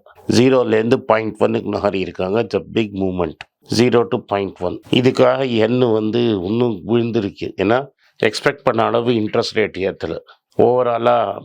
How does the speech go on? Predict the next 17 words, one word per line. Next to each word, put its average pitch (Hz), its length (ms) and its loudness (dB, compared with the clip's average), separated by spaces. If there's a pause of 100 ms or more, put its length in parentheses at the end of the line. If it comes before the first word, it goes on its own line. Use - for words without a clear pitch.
(220)
ஜாப்பனீஸ் 120 500 -2
மார்க்கெட்டும் 113 500 -4
காத்தால 107 400 -2
நெகட்டிவ்ல 98 540 -4
இருந்தது. 98 580 -2 (120)
நம்மளுக்கு 120 460 0 (320)
extraordinary 107 840 -2
chance 92 420 -6
to 147 180 -2 (300)
consider. 90 420 0 (220)
So, 113 440 0 (320)
பதினேழு 120 500 2
வருஷத்துல 101 540 0 (300)
முதல் 117 360 2
வாட்டி 104 540 -6
இன்ட்ரெஸ்ட் 123 480 -4
ரேட் 101 160 0